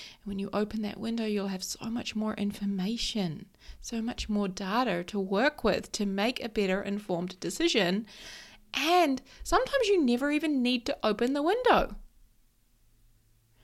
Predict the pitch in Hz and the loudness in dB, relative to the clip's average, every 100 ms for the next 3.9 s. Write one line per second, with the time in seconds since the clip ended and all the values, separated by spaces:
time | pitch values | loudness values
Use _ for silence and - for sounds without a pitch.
0 | - - - - - - 226 294 415 508 | -20 -20 -20 -20 -20 -6 0 2 4 4
1 | 466 - 285 - 254 233 240 - - _ | 2 -2 -6 -2 2 2 0 -8 -20 _
2 | _ _ - 226 262 - 302 269 214 220 | _ _ -8 -4 0 2 2 2 2 2
3 | 208 - - 175 185 185 - - - | -2 -8 -6 2 2 2 -6 -8 -10